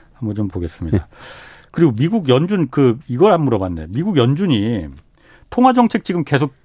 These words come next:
Speaker 1: 긴축 운영하고 있잖아요.
Speaker 2: 예, 예.
Speaker 1: 작년에 이제 테이퍼링 시작하고
Speaker 2: 예.
Speaker 1: 그때부터 시작해서 지금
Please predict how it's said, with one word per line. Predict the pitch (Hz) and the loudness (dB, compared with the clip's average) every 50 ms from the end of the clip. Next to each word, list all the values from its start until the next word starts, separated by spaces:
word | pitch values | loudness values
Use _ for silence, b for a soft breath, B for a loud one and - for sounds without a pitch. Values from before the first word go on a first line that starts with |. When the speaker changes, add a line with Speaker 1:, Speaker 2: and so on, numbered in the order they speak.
| _ _ _ | _ _ _
Speaker 1:
긴축 | - - 139 147 - 202 165 | -2 -2 -2 0 0 0 2
운영하고 | 151 151 147 131 120 127 113 113 | 4 6 6 4 4 2 0 0
있잖아요. | 101 - - 95 87 85 87 | -2 -2 -4 -4 -4 -2 0
Speaker 2:
예, | 135 | 2
예. | 131 120 113 101 95 - b b b b b b b b b b b b b - | 2 2 2 0 -4 -8 b b b b b b b b b b b b b -6
Speaker 1:
작년에 | - 123 131 147 151 151 | -2 0 2 4 4 4
이제 | 139 127 135 127 | 2 2 0 -2
테이퍼링 | - - 226 233 - - 175 175 160 | -2 -4 -6 -4 -2 -2 -2 -2 -4
시작하고 | 143 - 165 143 127 131 120 120 151 127 | -4 -4 -2 0 0 0 0 0 -2 -4
Speaker 2:
예. | 120 | -4
Speaker 1:
그때부터 | 107 95 143 120 120 - - 131 | -2 0 -2 -2 -2 -4 -6 -6
시작해서 | 113 - 127 113 107 110 - - 120 | -4 -4 -4 -4 -4 -4 -4 -4 -6
지금 | 110 - - 113 113 | -6 -6 -6 -6 -6